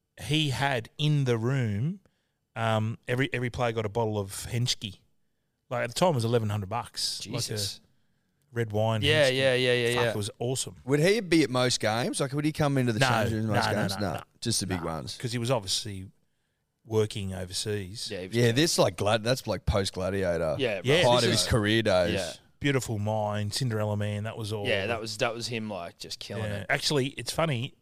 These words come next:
Speaker 1: My daughter is turning eighteen on the fifth of August, and she was born, um, when Russell basically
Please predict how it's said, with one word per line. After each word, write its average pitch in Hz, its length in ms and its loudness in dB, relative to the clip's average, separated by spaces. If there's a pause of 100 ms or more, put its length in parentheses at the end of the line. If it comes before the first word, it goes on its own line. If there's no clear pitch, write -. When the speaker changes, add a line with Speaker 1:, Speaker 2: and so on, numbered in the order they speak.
(100)
Speaker 1:
My 139 200 2
daughter 127 360 4
is 107 160 -2
turning 120 380 0
eighteen 120 460 -2
on 110 100 -4
the 98 60 -8
fifth - 300 -10
of 101 100 -10
August, 104 680 -8 (600)
and 107 260 -6
she 127 160 -4
was 104 140 -4
born, 113 640 0 (800)
um, 98 600 -4 (580)
when 110 300 -4
Russell 104 400 -2
basically 104 600 -6